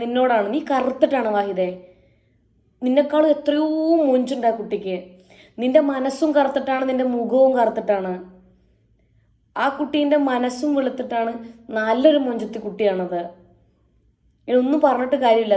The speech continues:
നിന്റെ നശിച്ച മനസ്സ് കാരണം, നിന്റെ ദുഷിച്ച മനസ്സ് കാരണം ആ കുട്ടി ഇന്ന് ഈ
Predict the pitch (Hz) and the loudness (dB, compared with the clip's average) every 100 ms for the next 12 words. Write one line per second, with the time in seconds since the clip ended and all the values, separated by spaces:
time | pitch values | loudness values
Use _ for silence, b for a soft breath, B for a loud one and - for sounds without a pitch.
0 | 202 220 262 269 226 - 220 285 277 220 | 0 -2 -2 -2 -2 -4 -2 0 2 0
1 | 208 208 254 240 220 220 226 226 220 226 | 0 -2 -2 0 0 -2 -4 -6 -6 -8
2 | 202 233 - 262 220 208 233 220 214 196 | -8 -8 -6 -4 -4 -2 2 2 2 -6
3 | B B B B B - 226 240 - 269 | B B B B B -6 -4 -4 -2 0
4 | 247 254 240 | 0 -2 -2